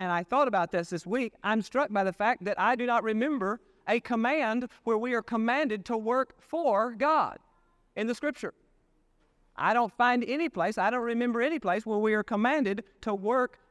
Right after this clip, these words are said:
for God. But we use that terminology an awful lot, don't we? "Well, what do you, when you, when you witness, what are you doing?" "Well, I'm working for God." Well, when you, when you study the Bible, when you, when you teach, when you preach, when you, uh, serve in the nursery, what are you doing? "Well, you're working for God." That's the phrase that we often use.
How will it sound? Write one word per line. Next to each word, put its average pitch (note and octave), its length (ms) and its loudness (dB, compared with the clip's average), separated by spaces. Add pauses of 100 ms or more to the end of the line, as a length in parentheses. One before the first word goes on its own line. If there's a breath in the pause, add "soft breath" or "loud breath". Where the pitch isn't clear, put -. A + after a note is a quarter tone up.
(140)
for A3+ 380 2
God. G#3+ 400 2 (120)
But A3+ 160 0
we B3 120 -2
use C#4+ 260 -2
that A3 220 0
terminology C4 640 0
an G#3+ 80 0
awful A#3 240 2
lot, A3+ 240 2
don't A3 200 0
we? F3 260 -4 (360)
"Well, C#4+ 240 4
what C4+ 100 2
do C4+ 80 -2
you, C4 100 -2
when A#3 140 2
you, G#3+ 140 -2
when A#3+ 140 0
you A#3+ 100 -2
witness, F#3+ 240 -2
what B3+ 120 0
are C4+ 40 -2
you B3+ 80 -2
doing?" A#3+ 160 -2
"Well, A#3 120 2
I'm B3+ 140 2
working D4 320 0
for C#4+ 140 -4
God." B3 320 2
Well, F#3+ 120 -2
when A3+ 200 0
you, A3+ 200 -2 (280 soft breath)
when A3 160 0
you A#3 100 -2
study B3 300 0
the A#3+ 80 -4
Bible, A#3+ 340 2
when G#3+ 160 0
you, A3 160 -2 (200)
when A3+ 140 2
you A3+ 80 0
teach, C4 360 -2
when A3 100 0
you A#3 100 0
preach, C4 360 -2
when G#3 180 0
you, A3+ 260 -2 (280 soft breath)
uh, F#3 180 2
serve C4 240 0
in C4+ 80 -4
the C4 60 -4
nursery, C4 260 -2
what C4+ 180 0
are D4+ 40 0
you C#4+ 100 -2
doing? C4+ 240 0
"Well, A3+ 140 2
you're G#3+ 160 -2
working C#4+ 480 -2
for C4+ 160 -2
God." B3 340 2
That's G3 160 -2
the G#3+ 100 -12
phrase C4+ 340 -2
that B3 100 -8
we B3 140 -2
often B3+ 340 0
use. C4 260 -2